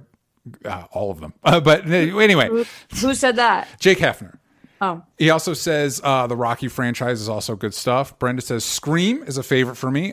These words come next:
Speaker 1: Uh, also love Die Hard, and obviously Star Wars and Harry Potter." The Scream f-, franchise is surprisingly s-,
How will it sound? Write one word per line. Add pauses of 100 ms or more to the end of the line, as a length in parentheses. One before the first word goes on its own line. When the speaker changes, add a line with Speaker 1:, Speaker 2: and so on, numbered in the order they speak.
Speaker 1:
Uh,
also
love
Die
Hard,
and
obviously
Star
Wars
and
Harry
Potter."
The
Scream
f-, (120)
franchise
is
surprisingly
s-,